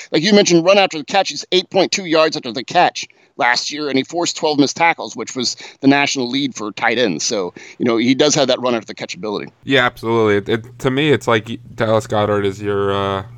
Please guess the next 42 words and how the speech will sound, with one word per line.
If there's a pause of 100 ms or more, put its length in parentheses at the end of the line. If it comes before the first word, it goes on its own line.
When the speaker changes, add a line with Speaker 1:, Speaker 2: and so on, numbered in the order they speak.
Speaker 2:
is
your
Deshaun
Watson.
So
I,
I,
listen,
I
get
it.
So
if
you
could
pick
the
team
that
he
goes
to
in
order
for
him
to
have
the
most
success,
like, (120)
his
best
possible
landing
spot
in
your
mind
is
where?